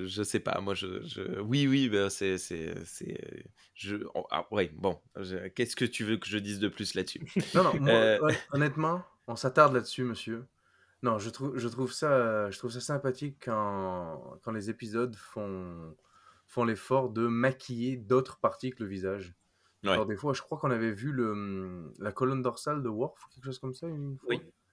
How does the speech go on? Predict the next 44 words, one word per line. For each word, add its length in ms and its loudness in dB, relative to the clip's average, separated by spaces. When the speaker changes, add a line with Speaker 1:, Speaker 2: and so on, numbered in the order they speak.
Speaker 3:
oui, 160 0
oui. 160 -2
Speaker 2:
Donc, 360 -4
Speaker 3:
Et 60 4
dans, 140 8
Speaker 2:
euh, 20 6
Speaker 3:
dans 160 6
Speaker 2:
c'est 140 -2
Speaker 3:
l'épisode 280 2
où 60 0
il 60 0
se 120 -4
la 80 2
pète, 240 -2
d'ailleurs, 320 -4
hein. 160 -8
Speaker 1:
<laughs> 320 -4
C'était 320 4
l'occasion 480 8
de 60 4
la 100 10
montrer. 460 4
<laughs> 200 0
Je 460 4
Speaker 2:
Oui, 120 12
non, 140 6
donc, 160 2
du 80 -4
coup, 140 -4
je 80 -6
trouve 100 -6
ça 140 -2
sympathique 480 0
qu'il, 160 -4
qu'il 160 -12
fasse, 360 -2
tu 0 -
sais, 180 -4
un 140 0
effort 240 2
là-dessus. 260 -4
Speaker 1:
Ouais. 180 2
Speaker 2:
Donc, 100 -8
j'applaudis. 460 -8